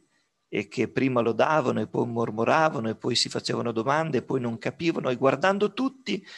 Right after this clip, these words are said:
Gesù dice: Lui, questo uomo, questo Zaccheo, è un figlio di Abramo, anche lui è figlio di Abramo. E io,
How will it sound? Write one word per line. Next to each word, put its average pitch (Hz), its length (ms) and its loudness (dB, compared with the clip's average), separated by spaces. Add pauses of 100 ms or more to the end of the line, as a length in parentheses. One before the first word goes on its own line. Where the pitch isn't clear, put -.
(480)
Gesù 147 360 0
dice: 175 760 0 (480)
Lui, 151 720 2 (680)
questo 160 400 0
uomo, 127 880 2
questo 123 400 -4
Zaccheo, 123 760 -2 (500)
è - 120 -4
un 123 140 -4
figlio 190 320 -6
di 113 120 -2
Abramo, 101 600 -6 (540)
anche 127 320 -10
lui 123 240 -4
è 98 60 -10
figlio 104 320 -8
di 104 100 -4
Abramo. 104 540 -8 (580)
E 160 120 2
io, 143 720 0